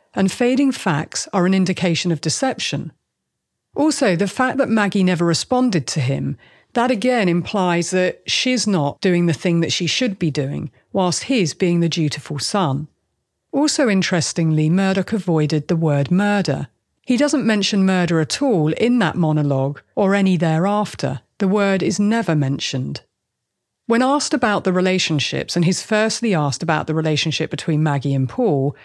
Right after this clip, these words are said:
then also about himself and Maggie, and then himself and Paul, there are some very interesting moments. Listen to this.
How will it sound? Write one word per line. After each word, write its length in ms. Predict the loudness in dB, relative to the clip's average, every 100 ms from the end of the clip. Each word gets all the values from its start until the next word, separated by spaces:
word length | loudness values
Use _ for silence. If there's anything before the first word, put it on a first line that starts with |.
| -20 _
then 160 | 0 2
also 320 | 2 0 0
about 280 | 2 0 0
himself 560 | 0 0 0 -2 0
and 140 | 0 2
Maggie, 520 | 0 -2 -4 -6 -10 _ _ _ _
and 200 | 0 2
then 140 | 4
himself 480 | 2 2 0 -2 0
and 100 | -2
Paul, 560 | -2 0 2 2 0 -4 _ _ _
there 140 | -2 0
are 40 |
some 280 | 0 0 0
very 400 | 2 2 2 0
interesting 720 | 0 0 0 0 -2 0 0
moments. 640 | 2 2 0 -2 -8 -12 -14 _ _ _ _ _ _ _ _ _
Listen 340 | -2 -2 0 -2
to 120 | 0
this. 480 | 0 0 -2 -6 -14